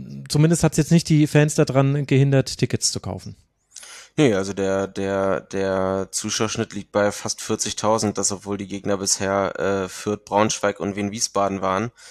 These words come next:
Speaker 1: Krass.
Speaker 2: Und dann noch kein Schalke, kein Magdeburg, kein Rostock, kein Sankt Pauli dabei war, äh, oder der H S V, ähm, wo wahrscheinlich noch weitaus mehr kommen werden. Nämlich, also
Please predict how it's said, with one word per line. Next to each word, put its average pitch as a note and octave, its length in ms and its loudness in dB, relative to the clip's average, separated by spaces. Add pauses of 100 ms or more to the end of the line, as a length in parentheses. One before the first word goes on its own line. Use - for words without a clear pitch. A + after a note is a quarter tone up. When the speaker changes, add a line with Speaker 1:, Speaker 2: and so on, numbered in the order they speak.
(160)
Speaker 1:
Krass. G#2 140 -10
Speaker 2:
Und G2+ 100 -6
dann G#2 60 2
noch F#2+ 140 0
kein A2 260 0
Schalke, G#2+ 640 0
kein G#2+ 380 -2
Magdeburg, G#2 560 -2
kein G#2+ 240 0
Rostock, G#2+ 480 -2 (120)
kein G#2+ 220 -4
Sankt G#2+ 180 -2
Pauli A2+ 240 -2
dabei G2 360 -2
war, G2+ 240 -2 (600)
äh, F2+ 100 -2
oder G2 160 2
der F#2 160 -2
H F#2+ 80 2
S - 100 2
V, G#2 480 0
ähm, F#2+ 420 -2
wo F#2+ 220 -8
wahrscheinlich G2 300 -6
noch F#2+ 100 -2
weitaus F#2+ 300 0
mehr G2+ 160 2
kommen F#2+ 300 -6
werden. G2 340 -2 (1200)
Nämlich, A#2+ 540 4
also A2+ 300 -2